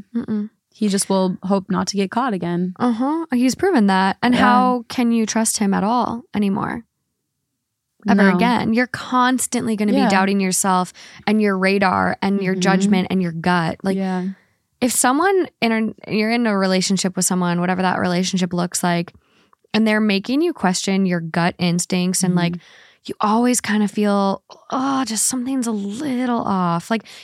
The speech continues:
Speaker 1: even friends, like, I've been friends with people that are pathological liars
Speaker 2: Mm-hmm.
Speaker 1: and you, they just have this
Speaker 2: Yeah.
Speaker 1: elaborate story. And it's like,
Speaker 2: Mm-hmm.
Speaker 1: okay, like, ugh. It's just not worth that,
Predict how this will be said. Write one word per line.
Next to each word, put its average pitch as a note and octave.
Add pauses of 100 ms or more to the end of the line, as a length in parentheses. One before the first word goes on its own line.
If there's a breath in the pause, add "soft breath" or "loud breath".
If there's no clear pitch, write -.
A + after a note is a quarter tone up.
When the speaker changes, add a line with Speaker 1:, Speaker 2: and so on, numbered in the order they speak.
Speaker 1:
even F4
friends, G#3+
like, G3
I've G#3+
been B3+
friends G#3+
with A3
people A#3+
that G#3
are G3
pathological G3
liars E3+
Speaker 2:
Mm-hmm. E3+ (180)
Speaker 1:
and G#3+
you, A3
they B3+
just B3+
have B3
this G#3
Speaker 2:
Yeah. G3+
Speaker 1:
elaborate G#3
story. G#3
And F#3+
it's F#3+
like, G#3 (1200)
Speaker 2:
Mm-hmm. F3+ (100)
Speaker 1:
okay, -
like, G#3 (120)
ugh. E3+ (480 loud breath)
It's -
just D#4
not D4+
worth F#3+
that, -